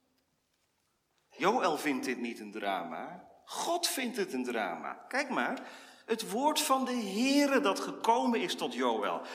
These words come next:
Dus Joël leest niet de berichten zoals wij de krant lezen. En lezen wij berichten over Oekraïne en dan zegt hij: "Tjonge, wat is het toch vreselijk, hè? Wat een drama, wat een narigheid, wat een ellende." Nou, zo moet u het boek Joël niet lezen. Dit is Gods woord,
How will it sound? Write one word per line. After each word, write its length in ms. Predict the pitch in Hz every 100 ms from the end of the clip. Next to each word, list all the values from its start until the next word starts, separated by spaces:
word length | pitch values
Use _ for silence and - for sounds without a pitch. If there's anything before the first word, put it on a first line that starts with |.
| -
Dus 200 | 185 -
Joël 380 | 220 214 190
leest 240 | 165 190 -
niet 140 | 165
de 80 | 151
berichten 440 | 131 143 - -
zoals 220 | - 143 123
wij 180 | 156
de 80 | 175
krant 300 | - 170 160
lezen. 400 | 156 156 151 160 - - -
En 180 | - 110
lezen 240 | 127 127 117
wij 80 |
berichten 320 | 104 127 131 123
over 160 | 120
Oekraïne 380 | 131 117 123 180
en 60 | 151
dan 80 |
zegt 320 | 117 139 - -
hij: 80 | - - - -
"Tjonge, 180 | - 156
wat 120 | 151
is 100 | 175
het 80 | -
toch 140 | 147
vreselijk, 680 | - - 277 269 180 147 147
hè? 80 |
Wat 160 | 180 180
een 140 | 160
drama, 520 | - 233 277 262 214 139
wat 140 | 165
een 160 | 180 190
narigheid, 560 | 262 302 254 - 147
wat 120 | 143 196
een 80 |
ellende." 840 | 202 214 247 302 302 233 151 101 - - - - - - _ _ _ _ _ _ _ _ _ _ _ _ _ _ _ _
Nou, 140 | - 117
zo 160 | 214
moet 180 | 269 269
u 40 | 254
het 100 | 247
boek 160 | 240
Joël 320 | 214 220 202
niet 160 | 202 214
lezen. 440 | 214 190 135 107
Dit 140 | 104 208
is 160 | 214
Gods 520 | - - - 294 277 -
woord, 500 | 190 143 98 -